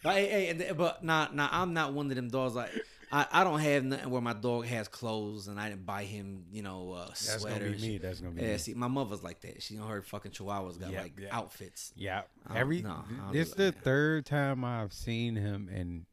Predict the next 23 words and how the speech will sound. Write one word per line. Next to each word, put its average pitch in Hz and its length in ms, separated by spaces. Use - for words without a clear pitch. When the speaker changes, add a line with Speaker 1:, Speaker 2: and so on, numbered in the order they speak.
Speaker 2:
he 87 220
has 80 320
on 85 120
a 87 140
<laughs> - 180
different 123 320
outfit. 113 480
Speaker 1:
So, - 160
okay. 131 260
Speaker 2:
That 113 100
boy 101 180
be 90 160
crispy. 147 400
Speaker 1:
Oh, 151 40
is 151 60
it 139 60
my 120 160
mom's 135 220
dog? 131 260
Speaker 2:
Yeah, 113 300
Speaker 1:
Yeah, 127 80
Speaker 2:
Hershey. 98 400
Speaker 1:
yeah. 117 140